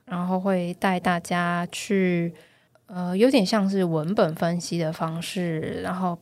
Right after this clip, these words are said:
把大家的梦的里面的一些元素跟细节慢慢拆解开来，去对应到我们的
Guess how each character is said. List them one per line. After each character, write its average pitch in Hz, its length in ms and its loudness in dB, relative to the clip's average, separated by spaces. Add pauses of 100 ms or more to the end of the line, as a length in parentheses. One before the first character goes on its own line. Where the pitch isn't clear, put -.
把 170 160 -2
大 202 120 0
家 180 520 -2
的 165 600 -2 (560)
梦 185 460 0 (300)
的 180 180 2
里 180 120 2
面 240 160 6
的 208 160 2
一 - 120 -4
些 202 180 2
元 185 200 2
素 202 180 -2
跟 190 160 2
细 196 200 -2
节 170 260 -10
慢 185 120 -4
慢 196 160 2
拆 185 300 0
解 185 340 -4
开 175 540 -4 (100)
来， - 480 -4
去 180 320 -4
对 180 240 0
应 165 160 -4
到 170 380 -6 (340)
我 170 80 -20
们 160 220 -14
的 165 420 -4